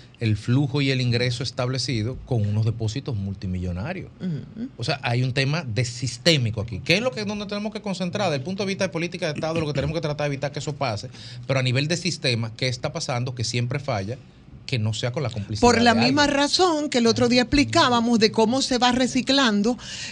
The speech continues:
Speaker 2: eh, cómo se reciclan aquí, por ejemplo, grandes capos del narcotráfico, y tú dices, Pero ¿cómo es que esto ocurre? Que siempre se dan un lapso de tiempo, diez años después, veinte años después,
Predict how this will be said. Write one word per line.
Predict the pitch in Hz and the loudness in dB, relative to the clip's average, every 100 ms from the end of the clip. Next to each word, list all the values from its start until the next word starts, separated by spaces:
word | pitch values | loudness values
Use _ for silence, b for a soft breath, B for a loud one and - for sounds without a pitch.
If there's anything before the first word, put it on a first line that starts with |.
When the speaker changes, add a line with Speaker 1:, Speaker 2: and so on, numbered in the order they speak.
| - | 4
Speaker 2:
eh, | 208 | 4
cómo | 208 233 | 6 2
se | 240 254 | 4 4
reciclan | 254 - 254 247 233 | 4 2 0 2 2
aquí, | 233 233 247 | 2 0 -2
por | 233 | 2
ejemplo, | 226 233 220 208 - | 2 2 0 0 -2
grandes | 196 190 208 214 208 - | -2 2 4 4 2 0
capos | 262 240 254 254 | -2 0 -2 0
del | 220 | 0
narcotráfico, | 185 180 185 196 226 254 262 202 | 0 -2 -4 -2 -2 -2 0 0
y | 190 | 0
tú | 214 | 0
dices, | 226 220 | -2 -4
Pero | 220 214 | -6 -6
¿cómo | 277 | -6
es | 349 | -6
que | 359 | -4
esto | 320 277 | -2 -2
ocurre? | 233 - 226 285 202 156 - B B - | -2 2 4 6 4 0 -2 B B 2
Que | 226 | 2
siempre | - 247 285 277 | 4 2 2 0
se | 277 240 | 0 0
dan | 208 269 | 0 2
un | 285 202 | 2 2
lapso | 220 277 - 214 | 2 0 -4 -4
de | 190 | -4
tiempo, | - 226 254 233 180 | 0 2 4 2 0
diez | 147 151 214 - | -2 0 0 0
años | 254 285 247 185 | 2 4 2 0
después, | 180 - 262 269 180 | -4 -2 -2 0 4
veinte | 196 233 202 185 | 6 6 4 2
años | 190 196 185 | 2 0 -2
después, | 196 - 381 415 | -4 -4 -4 -4